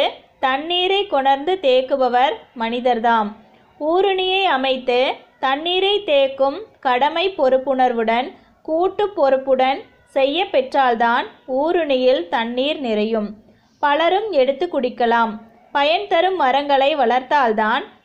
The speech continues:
கனிகள் கிடைக்கும். தின்று அனுபவிக்கலாம். இங்கும் மனிதர்களின் படைப்பை தொடர்ந்துதான் நுகர்வு வருகிறது, ஒப்புரவு வருகிறது. அதேபோல மருந்து மரங்களையும் நட்டு வளர்த்தால்தான்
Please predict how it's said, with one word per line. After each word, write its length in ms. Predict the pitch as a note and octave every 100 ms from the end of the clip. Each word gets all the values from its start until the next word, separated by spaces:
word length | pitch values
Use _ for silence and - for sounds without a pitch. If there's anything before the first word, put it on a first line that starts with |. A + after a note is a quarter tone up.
| _
கனிகள் 520 | C4 C4 D4 E4+ F4+
கிடைக்கும். 560 | E4+ A#3 A3 G#3+ A#3+ G#3+ - -
தின்று 420 | - D#4 F4 F#4+ G#4+
அனுபவிக்கலாம். 880 | D#4+ B3 B3+ B3 A#3 A3+ A3 G#3+ G3+ - _ _ _ _ _ -
இங்கும் 480 | D#4 E4+ D#4 D4+ A4+ - -
மனிதர்களின் 800 | C4 D4 F4 A4+ A4 E4 F4 G#4+
படைப்பை 540 | D#4+ C4 C#4 C#4+ D#4 F4 B4+ -
தொடர்ந்துதான் 760 | C4 B3 C#4+ D#4 C#4+ B3+ C4+ G#4+ D#4+
நுகர்வு 440 | A#3+ B3+ C4+ D#4
வருகிறது, 640 | C#4+ A3 A3+ G#3+ G#3 A3 G#3 - - _ _
ஒப்புரவு 560 | C4+ C4+ F4+ E4+ E4 G4+
வருகிறது. 600 | D4 A#3+ C4 G#3+ G#3 A3 G3 - _ _ _ -
அதேபோல 840 | B3 C4 E4 A#4 F4+ B3+ A3+ A3 C4 - _ _ -
மருந்து 440 | B3+ C#4 F#4 G#4+ A#4
மரங்களையும் 760 | E4 C#4 C#4 C4 C4 C#4+ F#4+ - _
நட்டு 380 | B3+ B3 B3+ G4
வளர்த்தால்தான் 880 | D4 A#3+ C4 C4 C#4+ A3 G#3+ G#3+